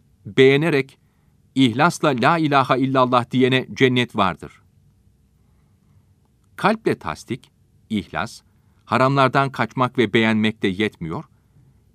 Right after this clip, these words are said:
cennete gitmek için başka şeyler de gerekiyor. Bir hadis-i şerif meali şöyledir: "İhlasla Rabbimin Allah, dinimin İslam ve Peygamberimin Muhammed aleyhisselam olduğuna razıyım." diyen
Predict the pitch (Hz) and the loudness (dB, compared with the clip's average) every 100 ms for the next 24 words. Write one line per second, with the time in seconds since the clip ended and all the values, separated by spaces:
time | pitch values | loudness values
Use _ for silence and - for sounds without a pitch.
0 | 101 135 143 139 175 135 - 147 139 127 | -2 0 2 0 -2 -2 -4 -4 -2 -4
1 | 151 120 127 - 196 147 90 82 - 78 | -2 -2 -2 0 0 0 -2 -4 -10 -12
2 | 78 71 - 73 - _ _ _ _ _ | -12 -12 -14 -16 -16 _ _ _ _ _
3 | _ _ _ _ _ _ 120 113 113 107 | _ _ _ _ _ _ -4 0 0 -2
4 | 120 120 - 110 113 117 113 110 110 - | -4 -4 -2 0 -2 -2 -2 0 -2 -2
5 | 113 78 71 - _ _ _ _ _ _ | -2 -2 -8 -16 _ _ _ _ _ _
6 | _ _ _ - 123 107 135 135 143 131 | _ _ _ -4 -2 0 0 0 0 0
7 | - 110 131 98 123 127 131 - 117 113 | -2 0 0 2 0 0 -2 -2 -2 0
8 | 117 123 _ _ _ _ _ _ 101 131 | 0 -2 _ _ _ _ _ _ -4 0
9 | 143 139 147 139 - _ 123 - 143 135 | 2 2 -2 -2 -6 _ -8 -2 0 0
10 | 117 - _ _ 117 127 143 135 139 131 | -2 -12 _ _ -4 2 4 4 2 2
11 | 135 135 135 123 139 131 156 113 127 120 | 2 2 0 0 0 0 -2 0 0 0
12 | 117 131 127 123 120 123 120 123 120 117 | -2 -2 0 0 0 0 0 0 2 0
13 | 117 135 131 85 - 117 104 | 0 -2 -4 -6 -4 0 0